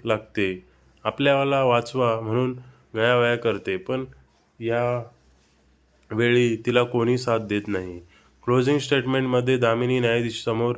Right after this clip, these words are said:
विनंती करते की हा खून साक्षीने मान्य केला असला तरीही तिने तो जाणून बुजून केलेला नाही, त्यामुळे तिला कमीत कमी शिक्षा व्हावी असे, असं ती म्हणते. तर अर्जुन सांगतो की या दोघांनी खून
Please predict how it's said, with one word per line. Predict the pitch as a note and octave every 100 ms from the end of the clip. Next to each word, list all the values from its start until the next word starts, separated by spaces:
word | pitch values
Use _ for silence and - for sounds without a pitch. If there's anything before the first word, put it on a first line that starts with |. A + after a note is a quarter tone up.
| - - -
विनंती | A2 B2 C3+
करते | C#3 C3 A#2+ B2+
की | A#2 B2+
हा | A2 A#2+ B2
खून | - B2
साक्षीने | A#2+ A2+ A2 - B2 B2 - - _ A#2+
मान्य | A2+ A#2 C3
केला | B2+ B2 A#2 A#2+
असला | A2+ - A#2+
तरीही | A2+ A#2 A#2 B2+
तिने | B2+ A#2+ A2+ A#2 - _ _
तो | -
जाणून | A#2 A2+ A#2+ B2+
बुजून | A#2+ A2+ A#2+
केलेला | A2+ A2 A2 A2+
नाही, | A#2+ G#2+ G2 - _ _
त्यामुळे | B2 B2+ C3 B2
तिला | B2 A#2+
कमीत | B2 A#2+ B2+ B2+
कमी | B2
शिक्षा | B2 A2 - A#2
व्हावी | A2+ A2 G#2+ G#2 G2+ - - -
असे, | A2+ G#2+ B2+ B2 - - - - - - - - -
असं | A2+ C3 B2 B2
ती | B2
म्हणते. | A2+ G#2+ G2 F#2+ F2+ F#2 -
तर | C3+
अर्जुन | C3+ B2 B2 C#3+
सांगतो | D3 C3 B2 B2+
की | B2 C3 B2+
या | A#2+ B2
दोघांनी | A2+ A2 A2 B2+ B2+ C3+ C3+ - - _
खून | - C3 B2 B2